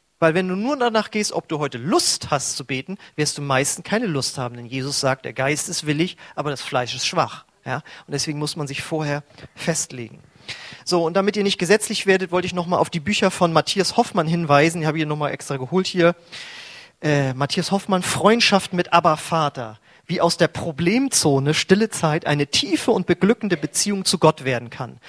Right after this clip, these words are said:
Das heißt, wenn du merkst, das ist irgendwie langweilig oder du machst es nur aus Gesetzlichkeit, dann solltest du tatsächlich da noch mal dich ermutigen lassen. Es gibt so viele gute Bücher zum Gebet. Aufbruch zur Stille, äh, von, äh, Bill Heibels empfehle ich da auch sehr.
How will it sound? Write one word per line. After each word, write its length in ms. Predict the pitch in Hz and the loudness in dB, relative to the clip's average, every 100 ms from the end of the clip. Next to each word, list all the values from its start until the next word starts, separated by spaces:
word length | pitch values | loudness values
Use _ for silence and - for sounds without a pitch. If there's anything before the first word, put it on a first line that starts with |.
| - - | -20 -10
Das 160 | 143 190 | -2 0
heißt, 200 | 202 185 | 0 0
wenn 120 | 180 | 0
du 80 | 170 | 2
merkst, 580 | 196 240 208 - - - - - | 4 4 4 0 -12 -16 -20 -8
das 160 | - 175 | -4 -4
ist 120 | 240 | -4
irgendwie 280 | - 190 190 | -4 -4 0
langweilig 720 | 190 226 254 202 196 190 175 | 2 2 2 2 4 2 -2
oder 140 | 175 165 | -2 0
du 80 | 165 | 2
machst 240 | 185 214 | 2 2
es 100 | - | -2
nur 120 | 190 | -2
aus 100 | 180 | -4
Gesetzlichkeit, 600 | 156 180 - 185 185 180 - - - _ | -2 -4 -2 -4 -2 -4 -6 -20 -20 _
dann 200 | - 170 | 0 4
solltest 300 | 185 180 180 | 4 4 2
du 100 | 165 | 2
tatsächlich 400 | 156 180 175 160 | 2 0 -4 -4
da 180 | 151 151 | 0 2
noch 200 | 147 147 | 0 -2
mal 140 | 156 | -2
dich 140 | 147 - | -2 -2
ermutigen 460 | 143 185 190 156 | -2 -2 -4 -2
lassen. 220 | 147 147 151 | -2 -2 -6
Es 100 | - | -8
gibt 180 | 147 | -2
so 140 | 160 202 | 0 0
viele 200 | 196 170 | 0 -2
gute 280 | 208 254 185 | 2 2 2
Bücher 460 | 180 214 160 147 - _ - - - | 0 2 2 2 -4 _ -20 -20 -12
zum 240 | - 180 165 | -4 -2 0
Gebet. 520 | 151 160 160 - - _ _ _ _ _ - | 0 4 4 2 -12 _ _ _ _ _ 4
Aufbruch 420 | 160 180 165 160 | 4 4 -4 -6
zur 160 | - 151 | -2 0
Stille, 460 | - 185 175 170 - - - - - | 0 0 0 0 -2 -20 -20 -18 -4
äh, 180 | 147 | -4
von, 520 | 147 - 143 131 135 - | -4 -2 -4 -4 -8 -4
äh, 120 | 131 | -4
Bill 180 | 143 139 | -2 -2
Heibels 360 | 151 165 156 - | -2 -2 -2 -4
empfehle 360 | 139 - 156 | -8 -6 -6
ich 100 | 151 | -6
da 120 | 156 - | -6 -4
auch 200 | 147 - | -4 -4
sehr. 380 | 143 135 139 | -2 -2 -2